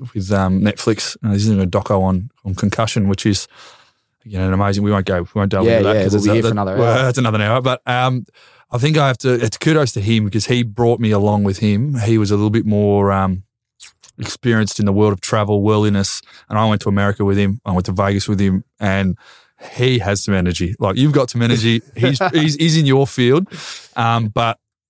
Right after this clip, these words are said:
Speaker 1: him, because he, he loves a good time. He, he can't sit still, um, loves tanning. Obviously, he doesn't wear clothes often,
Speaker 2: <laughs>
Speaker 1: um, but he's, he's definitely
Speaker 2: Big rig
Speaker 1: like,
Speaker 2: as well.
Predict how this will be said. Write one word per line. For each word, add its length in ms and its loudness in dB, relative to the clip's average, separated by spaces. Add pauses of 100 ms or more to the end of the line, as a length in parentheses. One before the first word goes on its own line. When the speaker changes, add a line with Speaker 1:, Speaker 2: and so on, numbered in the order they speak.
(100)
Speaker 1:
him, 280 0
because 280 -2
he, 180 0
he 100 -2
loves 260 0
a 40 -2
good 160 -4
time. 300 0
He, 100 -2
he 60 -10
can't 240 -2
sit 180 -2
still, 420 0 (120)
um, 340 0
loves 500 -2 (400)
tanning. 480 0
Obviously, 200 -4
he 40 0
doesn't 200 2
wear 160 2 (100)
clothes 320 0
often, 280 -2 (520)
Speaker 2:
<laughs> 60 -6
Speaker 1:
um, 360 -2
but 240 -4 (140)
he's, 200 0
he's 200 0
definitely 400 0
Speaker 2:
Big 40 0
rig 180 2
Speaker 1:
like, 60 4
Speaker 2:
as 100 -4
well. 140 2